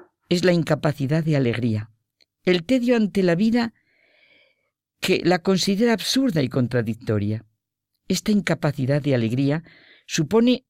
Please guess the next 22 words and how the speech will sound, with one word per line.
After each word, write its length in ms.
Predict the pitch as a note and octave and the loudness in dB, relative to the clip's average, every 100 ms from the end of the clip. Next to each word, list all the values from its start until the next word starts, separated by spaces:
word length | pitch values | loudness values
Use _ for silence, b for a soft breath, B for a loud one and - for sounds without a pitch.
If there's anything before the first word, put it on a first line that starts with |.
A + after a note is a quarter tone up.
| _ | _
y 80 | E3+ | -6
produce 400 | D#3+ D3 G3+ A#3+ | -2 -2 0 -2
incapacidad 680 | G3+ E3+ D3 C3+ B2+ D#3 F#3+ | 0 -2 -2 -2 0 -2 0
de 120 | E3 | 0
amor, 360 | C3 D3 C3 _ _ _ _ _ _ - | 2 0 -2 _ _ _ _ _ _ -6
produce 360 | C3+ C3+ B2+ | -2 -2 0
la 100 | A#2 | 0
envidia, 480 | G#2+ A2+ G#3 F3 E3+ | 0 0 0 0 0
la 80 | C3+ | -2
avaricia, 540 | G#2 C3+ F#3+ C#3+ C#3 - - | -2 -2 -4 -6 -10 -12 -4
todos 240 | C#4+ C4+ | 0 2
los 180 | F3+ B2 | 0 0
vicios 500 | A2 G2+ G#2+ G2+ - b b b b b | -2 -4 -4 -6 -8 b b b b b
que 120 | - | 0
arruinan 420 | C#3+ D#3+ E3 D3 C3 | 2 4 2 4 2
la 80 | |
vida, 400 | B2 C#3 B2 A2+ - _ _ | 2 0 0 -4 -8 _ _
las 220 | - D3+ | -2 -2
personas 600 | - C3+ - D3+ C#3 C3 | 0 -2 0 0 0 0
y 40 | B2+ | 0
el 100 | B2 | 2
mundo. 440 | B2 A#2 G#2 A#2 | 2 2 0 -6